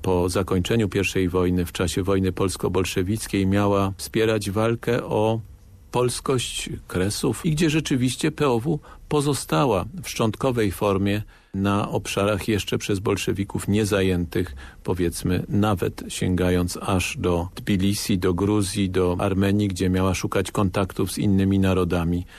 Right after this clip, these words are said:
broniącymi swojej niepodległości przed bolszewikami. P O W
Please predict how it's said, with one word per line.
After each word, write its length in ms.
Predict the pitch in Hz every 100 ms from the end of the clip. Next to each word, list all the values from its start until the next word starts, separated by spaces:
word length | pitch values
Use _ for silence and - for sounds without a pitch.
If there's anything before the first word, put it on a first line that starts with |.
| - - -
broniącymi 600 | 104 101 92 - 92 90
swojej 320 | - 92 92
niepodległości 760 | 92 98 87 90 92 90 -
przed 220 | - 104 87
bolszewikami. 800 | 95 - 104 95 - 92 - - - - -
P 160 | 127
O 100 | 110
W 180 | 107 147